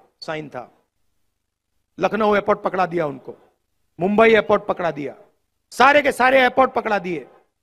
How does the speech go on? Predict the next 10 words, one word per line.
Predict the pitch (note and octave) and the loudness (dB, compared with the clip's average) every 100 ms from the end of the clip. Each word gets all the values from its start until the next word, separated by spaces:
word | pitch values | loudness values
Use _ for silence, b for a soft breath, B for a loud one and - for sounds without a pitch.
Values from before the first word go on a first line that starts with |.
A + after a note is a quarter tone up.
| _ _ _ _ _ _ _ _ _ _ _ _ _ _ _ _ _ _ _ _ _ - | _ _ _ _ _ _ _ _ _ _ _ _ _ _ _ _ _ _ _ _ _ 4
पहले | B3 D4+ D#4 | 6 8 6
पब्लिक | D4+ C4+ C#4+ D#4 | 4 0 0 -2
सेक्टर | C#4+ C#4+ D4+ D4+ | -2 0 2 2
में | D4+ C#4 - - _ _ _ F#3+ | 2 0 -2 -14 _ _ _ -4
नब्बे | A#3+ C4 D4+ | 0 4 4
परसेंट | C#4+ - C#4 C4+ | 4 0 0 2
को | C4+ | 2
रास्ता | B3+ - C4 | 2 2 -2
मिलता | B3+ A#3+ B3 | -2 0 0
था, | A3 F3+ - _ | 0 -6 -10 _